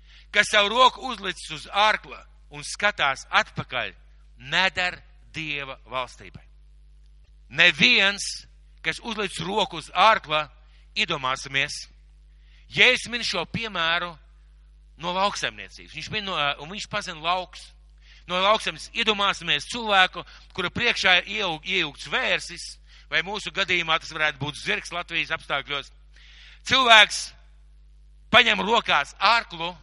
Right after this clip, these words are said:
lai ārtu, un viņš skatās atpakaļ. Vai viņš var izārt taisnu vagu?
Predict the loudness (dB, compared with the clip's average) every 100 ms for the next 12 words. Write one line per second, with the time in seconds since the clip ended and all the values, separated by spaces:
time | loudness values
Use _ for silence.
0 | -20 -20 -20 -20 -20 -8 -6 -2 2 4
1 | 4 2 -8 -8 -14 -20 -20 -20 -20 -20
2 | -20 -20 -20 -20 -16 -10 -8 -8 -10 -14
3 | -12 -12 -12 -14 -18 -20 -20 -20 -20 -20
4 | -20 -20 -20 -20 -20 -2 4 6 6 2
5 | -4 0 0 0 -4 -18 -12 -6 0 0
6 | 0 -6 -20 -10 0 2 2 -4 -10 -4
7 | -2 -2